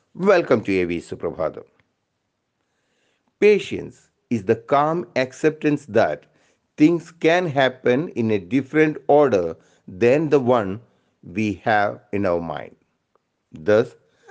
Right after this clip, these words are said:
the self-esteem comes into play. The strongest factor for success is self-esteem. Believe you deserve it. Believe you can do it.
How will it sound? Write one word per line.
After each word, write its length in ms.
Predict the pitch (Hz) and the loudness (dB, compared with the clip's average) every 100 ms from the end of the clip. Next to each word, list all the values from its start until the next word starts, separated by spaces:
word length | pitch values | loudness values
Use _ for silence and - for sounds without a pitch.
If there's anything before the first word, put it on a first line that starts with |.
| _ | _
the 120 | 139 | -4
self-esteem 960 | 165 - 208 196 - 147 151 - 170 160 | -2 2 0 0 -2 -2 -2 0 0 0
comes 300 | - 135 135 - | 0 0 0 -6
into 240 | 110 104 | -6 -6
play. 280 | - 80 65 _ _ _ _ _ _ _ _ _ _ _ _ | -10 -12 -14 _ _ _ _ _ _ _ _ _ _ _ _
The 120 | 87 | -16
strongest 520 | 90 - 127 127 123 120 | -14 0 2 4 0 0
factor 540 | - 127 123 90 80 - | 2 2 0 -6 -8 -6
for 140 | - | -6
success 580 | - 156 156 - 87 - _ _ | -2 -2 -2 -4 -6 -8 _ _
is 180 | - 123 | -2 -2
self-esteem. 1120 | 117 - 120 117 - - 101 - 98 92 67 _ _ _ _ _ _ _ 113 | -4 0 2 2 -4 -6 -6 -6 -8 -8 -10 _ _ _ _ _ _ _ 0
Believe 500 | 170 190 160 82 - _ | 2 4 0 -2 -6 _
you 200 | 90 101 | -6 -4
deserve 500 | 87 101 107 98 78 | -4 -4 0 0 -2
it. 180 | 71 _ _ _ 80 | -10 _ _ _ -10
Believe 440 | 92 104 107 87 67 _ _ - | -6 -4 -4 -6 -10 _ _ -10
you 120 | 110 | -4
can 280 | 131 120 90 | 0 0 0
do 160 | 123 | 0
it. 260 | 123 85 | 2 -2